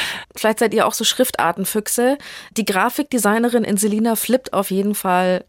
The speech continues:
Speaker 2: dann noch über der Optik aus und verliert sich in PowerPoint-Präsentationen.
Speaker 1: Ich mein, da ist man grad schon unter Druck wegen dieser Vorbereitung und dann, das liegt einfach in der Natur der Sache, wenn wir gestresst sind und eh schon diese Anteile haben, dann können wir uns wirklich noch schwieriger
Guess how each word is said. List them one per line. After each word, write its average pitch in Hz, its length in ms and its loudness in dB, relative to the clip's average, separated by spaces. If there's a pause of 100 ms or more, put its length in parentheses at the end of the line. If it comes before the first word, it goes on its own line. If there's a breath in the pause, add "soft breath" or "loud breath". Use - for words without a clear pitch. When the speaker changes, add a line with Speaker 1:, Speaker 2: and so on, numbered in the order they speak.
(100)
Speaker 2:
dann 170 160 2
noch 190 120 -2
über 175 200 0
der 165 140 -2
Optik - 360 -6
aus 165 440 -4 (400 loud breath)
und 190 140 -2
verliert 196 240 2
sich 208 140 -4
in 214 80 -2 (580)
PowerPoint-Präsentationen. - 960 -10 (120)
Speaker 1:
Ich - 140 -4
mein, 175 260 2 (420 loud breath)
da - 80 -2
ist 160 100 0
man 185 120 2
grad 180 180 0
schon 175 160 0
unter 175 280 -2
Druck 180 260 0
wegen 185 140 2
dieser 170 220 0
Vorbereitung 170 680 -2
und 165 160 -2
dann, 170 220 2 (560 loud breath)
das 170 160 0
liegt 185 160 2
einfach 175 200 2
in 170 60 2
der 165 100 4
Natur 170 240 2
der 170 120 4
Sache, 170 240 0
wenn 160 120 0
wir 160 80 0
gestresst - 640 -2
sind 165 280 0
und 160 180 -2
eh 180 100 2
schon 165 420 -2
diese 165 220 -2
Anteile 160 540 -2
haben, 156 180 -2
dann 156 80 -2
können 170 180 -2
wir 156 80 -2
uns - 200 -6
wirklich 170 240 -8
noch 175 220 0
schwieriger 156 840 -2